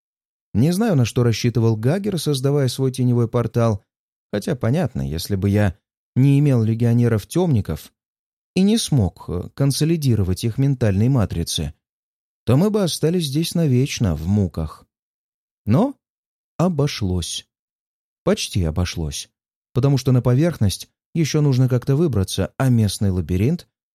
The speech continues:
охраняется стражей некромантов, и они явно не выпустят меня просто так. Как минимум, захотят схватить и потребовать выкуп за мое освобождение. Как максимум,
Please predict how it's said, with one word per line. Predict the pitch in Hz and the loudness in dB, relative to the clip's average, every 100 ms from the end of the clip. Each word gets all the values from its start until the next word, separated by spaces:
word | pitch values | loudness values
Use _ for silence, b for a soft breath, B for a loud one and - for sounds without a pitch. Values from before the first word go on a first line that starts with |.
| - | -4
охраняется | 110 120 139 214 214 185 | -2 0 2 0 -2 -6
стражей | - 135 139 147 | -2 0 0 0
некромантов, | 175 170 170 110 87 92 - _ _ _ _ _ | 0 0 0 2 0 -2 -6 _ _ _ _ _
и | 170 | -2
они | 160 139 | 2 4
явно | 127 127 120 | 4 4 4
не | 123 127 | 4 4
выпустят | 143 160 98 - 95 | 2 0 -2 -2 -2
меня | 107 131 147 | 0 0 -2
просто | 123 123 - | -4 -4 -4
так. | 107 - - - _ _ _ _ _ _ _ _ _ | -6 -6 -8 -12 _ _ _ _ _ _ _ _ _
Как | 123 127 | -2 2
минимум, | 117 180 196 104 71 - _ _ - | 2 2 2 2 -2 -8 _ _ -2
захотят | 135 139 160 160 | 0 0 0 -2
схватить | - 135 160 160 156 | -2 0 0 -2 -4
и | 120 | -2
потребовать | 131 135 147 147 170 185 | -2 0 0 0 -2 0
выкуп | 135 - 92 | -2 0 -2
за | 95 | 0
мое | 107 101 87 - _ | 2 2 0 -4 _
освобождение. | 127 - 123 123 131 113 87 76 - - _ _ _ _ _ _ _ _ _ | -6 -2 0 0 0 -2 -4 -4 -8 -12 _ _ _ _ _ _ _ _ _
Как | 147 131 | -2 2
максимум, | 113 87 - 139 196 | 2 2 0 0 0